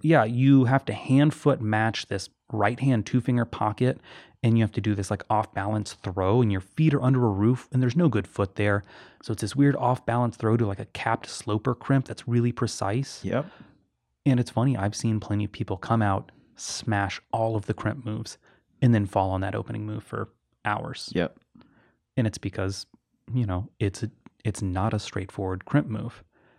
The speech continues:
Speaker 1: And it's not the hardest move, but if all you can do is straightforward crimp, like, it'll slow you down.
Speaker 2: Yep. Yeah,
Speaker 1: Yeah.
Speaker 2: and I bet there's a whole lot of kids coming out of the gym who are just smashing that first move without even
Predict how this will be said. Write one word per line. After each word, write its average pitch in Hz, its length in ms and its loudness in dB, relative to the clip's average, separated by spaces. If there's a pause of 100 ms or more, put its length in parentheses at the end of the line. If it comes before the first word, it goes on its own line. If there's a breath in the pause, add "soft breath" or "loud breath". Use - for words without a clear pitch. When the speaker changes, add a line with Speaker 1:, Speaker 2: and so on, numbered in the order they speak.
(280)
Speaker 1:
And 127 100 6
it's 113 140 0
not 143 180 2
the 104 80 -4
hardest 98 300 -2
move, 131 360 2 (340)
but 101 280 0 (480)
if 104 140 -4
all 101 160 0
you 101 120 0
can 98 140 -2
do 95 160 -2
is 95 120 -4
straightforward 101 580 -8
crimp, 185 280 -2 (540)
like, 98 220 -2 (400)
it'll 110 220 0
slow 98 200 -6
you 101 140 -2
down. 120 260 -6 (300)
Speaker 2:
Yep. 104 220 -4 (920 soft breath)
Yeah, 110 200 2
Speaker 1:
Yeah. 87 60 0
Speaker 2:
and 92 100 2
I 92 60 6
bet 95 200 2
there's 92 200 0
a 90 60 2
whole 98 440 2
lot 92 260 4
of 87 180 -2 (280)
kids 90 340 0
coming 87 300 4
out 85 160 2
of 82 80 0
the 82 80 -2
gym 80 400 0
who 85 100 -2
are 82 160 -4
just - 320 -12 (240)
smashing - 680 -4
that 71 180 -6
first 78 280 -4
move 78 280 -4
without 78 300 -4
even 71 140 -8